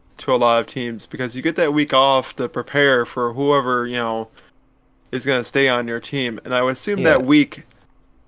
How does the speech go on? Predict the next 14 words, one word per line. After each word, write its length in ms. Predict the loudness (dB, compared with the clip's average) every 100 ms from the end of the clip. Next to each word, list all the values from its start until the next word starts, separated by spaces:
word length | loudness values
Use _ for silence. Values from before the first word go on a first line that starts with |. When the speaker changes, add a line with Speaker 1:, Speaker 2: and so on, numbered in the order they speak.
| _ _
Speaker 2:
So 180 | -8 -6
that 60 |
means 160 | -2 -2
Speaker 1:
before 340 | 0 4 4
the 60 | 2
season 380 | -2 -4 -4 -10
starts 380 | -2 -2 -2 -4
is 280 | -6 -6 -4
their, 560 | 2 4 4 2 -2 _ _ _ -2
like, 300 | 0 0 -4 _ _ _ _ _ -4
who 140 | -2
gets 240 | 0 -4 -4
cut 340 | 0 0 -2 _ -10
period. 460 | -8 -6 -8 -10